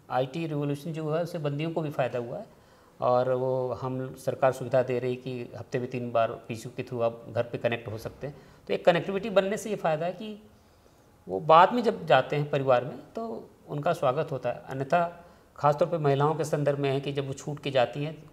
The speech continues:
कोई working महिला है, जैसे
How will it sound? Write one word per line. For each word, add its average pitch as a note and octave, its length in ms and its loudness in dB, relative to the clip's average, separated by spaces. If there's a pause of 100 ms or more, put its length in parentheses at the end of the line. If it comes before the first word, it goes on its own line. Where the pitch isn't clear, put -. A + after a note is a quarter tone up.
(140)
कोई C3+ 160 0
working C3+ 400 6
महिला C3 220 2
है, B2 380 0 (420)
जैसे C3 380 -6